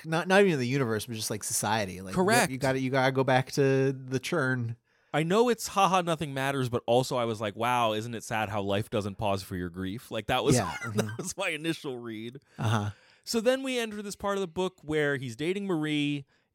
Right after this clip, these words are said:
Speaker 2: and he has this, <sighs> he has this neighbor named Raymond, or Raymond, Raymond, Ray,
Speaker 1: <laughs>
Speaker 2: um,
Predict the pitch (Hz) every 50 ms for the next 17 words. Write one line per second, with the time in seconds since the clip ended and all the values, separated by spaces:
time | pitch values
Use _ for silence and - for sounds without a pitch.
0 | _ - - 117 117 117 113 113 113 110 110 110 - - 143 127 127 123 120 113
1 | 117 117 117 113 - - - - - _ _ _ - - - - - - - -
2 | - - - 285 370 370 - 339 226 190 170 160 160 170 175 185 180 156 160 151
3 | 147 143 143 131 127 123 113 110 107 104 117 123 127 127 120 107 101 95 95 92
4 | 98 113 92 101 98 95 98 101 104 107 110 110 110 104 98 95 98 98 95 101
5 | _ _ _ _ _ _ _ _ - - - 104 95 95 98 90 90 87 85 87
6 | 90 95 - - _ _ _ - - 98 98 95 98 95 92 90 90 92 98 -
7 | - _ _ _ - - - - _ _ _ _ _ _ - 117 117 113 110 107
8 | 107 104 101 104 107